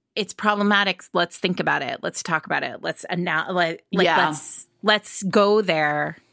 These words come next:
Speaker 1: And now, like, can, can this be? She is constantly saying, like, "What's the worst thing that can happen? Like, let's
Speaker 2: Yeah, I think it's
Speaker 1: wallow
Speaker 2: in
Speaker 1: in
Speaker 2: that
Speaker 1: it."
Speaker 2: sense truly, like, earns the name Taboo,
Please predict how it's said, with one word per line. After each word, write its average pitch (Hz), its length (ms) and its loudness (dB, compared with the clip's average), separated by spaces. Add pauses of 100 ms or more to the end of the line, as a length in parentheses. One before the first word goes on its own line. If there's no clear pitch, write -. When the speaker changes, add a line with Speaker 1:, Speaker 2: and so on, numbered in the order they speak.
(380)
Speaker 1:
And 180 120 2
now, 180 180 4
like, 165 160 -2
can, 202 280 0 (180)
can 254 260 2
this 254 140 0
be? - 120 -6 (300)
She - 240 0
is 370 140 -2
constantly 339 580 0
saying, 349 320 0
like, 180 220 0
"What's 208 340 0
the 226 80 2
worst 202 320 0
thing 190 140 0
that 180 100 0
can 180 140 -4
happen? 170 500 -2
Like, 147 160 -4
let's - 540 -6 (120)
Speaker 2:
Yeah, 143 460 4
I 233 100 2
think 294 300 2
it's - 80 6
Speaker 1:
wallow 190 220 4
Speaker 2:
in 226 160 4
Speaker 1:
in 220 60 2
Speaker 2:
that 214 240 2
Speaker 1:
it." - 40 -8
Speaker 2:
sense 156 680 0 (360)
truly, 185 1040 2 (680)
like, 170 260 2
earns 175 480 2
the 175 120 0
name 165 260 0
Taboo, 160 680 -2